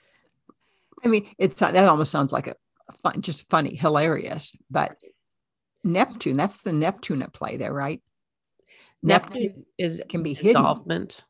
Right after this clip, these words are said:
Speaker 2: hidden. Yep.
Speaker 1: Not speak. It's a secret. It's, you know, not for you to know. It's for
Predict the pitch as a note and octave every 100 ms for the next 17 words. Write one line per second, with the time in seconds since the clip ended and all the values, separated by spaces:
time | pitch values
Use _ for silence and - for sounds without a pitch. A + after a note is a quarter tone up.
0 | _ - D#3 D#3 E3+ - D#3 - - _
1 | _ _ _ _ - E3 D3 - - G#3+
2 | G3 C#3+ D#3+ - G#3 B3 - - _ _
3 | _ _ - D3 - - - D3+ C#3 B2+
4 | D3+ D3 - - E3 D#3+ F#3 F#3 F3 F#3
5 | E3 A2+ E3 D3 - C3+ -